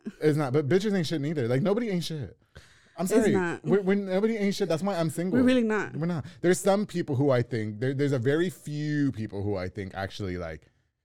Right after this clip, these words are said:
Speaker 1: you know,
Speaker 2: And,
Speaker 1: you know?
Speaker 2: and, like, what's crazy is, since I've been single,
Speaker 1: Yeah.
Speaker 2: I guess, it's,
Speaker 1: Uh-huh.
Speaker 2: it's crazy saying that I'm single, but
Speaker 1: Yeah.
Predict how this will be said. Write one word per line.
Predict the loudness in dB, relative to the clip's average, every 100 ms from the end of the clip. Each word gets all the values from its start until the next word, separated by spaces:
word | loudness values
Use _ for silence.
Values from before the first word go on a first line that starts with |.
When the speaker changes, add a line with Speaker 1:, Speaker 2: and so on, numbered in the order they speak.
| _
Speaker 1:
you | -8
know, | -8 -8 -12 -20 -20 -18 -6
Speaker 2:
And, | -2
Speaker 1:
you |
know? | -2
Speaker 2:
and, | -2 -2 -2
like, | -4 -6 -10 -12
what's | -10 -8
crazy | -8 -8 -6 -8 -10 -10
is, | -10 -12 -18 -20 _ _ _ _ _ _ _ _ _ _ _ _ _ _ _ _ _ _ _ _ _ _ _ _
since | -12 -10 -8
I've | -10 -8
been | -8 -8
single, | -10 -10 -8 -10 -4
Speaker 1:
Yeah. | 0 2 0
Speaker 2:
I |
guess, | -2 -6 -6 -12 -14 -2
it's, | 0
Speaker 1:
Uh-huh. | 2
Speaker 2:
it's | 0 -4
crazy | -6 -6
saying | -6 -8 -8
that | -8
I'm | -10
single, | -10 -10 -12 -10
but | -2
Speaker 1:
Yeah. | 0 0